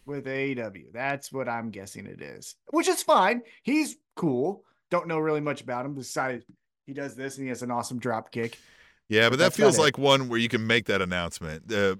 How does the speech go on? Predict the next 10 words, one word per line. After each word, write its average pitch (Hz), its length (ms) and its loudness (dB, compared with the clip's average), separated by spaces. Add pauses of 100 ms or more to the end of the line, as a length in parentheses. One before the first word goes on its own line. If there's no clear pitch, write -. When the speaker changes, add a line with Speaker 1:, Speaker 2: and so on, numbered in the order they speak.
Speaker 2:
if 98 300 -4
Mercedes 104 600 0
Moné 101 500 2
is 98 160 -2
coming 101 320 -6
to 104 180 -8
A 107 220 -2
E 110 80 -6
W, 110 400 -6
th-, 98 140 -12